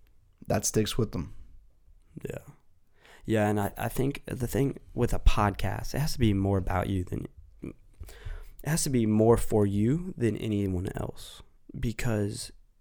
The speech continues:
Speaker 2: if you don't enjoy the conversation, if you're not enjoying the conversation, neither <laughs> are your listeners.
Speaker 1: Yeah.
Speaker 2: It's plain and simple.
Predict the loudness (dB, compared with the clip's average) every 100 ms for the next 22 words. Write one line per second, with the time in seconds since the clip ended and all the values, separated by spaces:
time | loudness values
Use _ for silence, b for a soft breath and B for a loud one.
0 | _ -10 -2 4 4 4 0 -2 0 2
1 | 2 0 -4 -6 -4 -2 -2 -4 -2 -2
2 | -2 -4 -2 2 4 2 -2 0 0 0
3 | -2 -4 -4 -4 -6 B B B 6 12
4 | 12 12 10 10 8 8 4 2 0 -2
5 | -4 -6 -14 -6 2 4 2 -4 -18 -20
6 | -20 -20 -8 -8 -8 -14 -10 6 10 10
7 | 8 2 0 2 0 0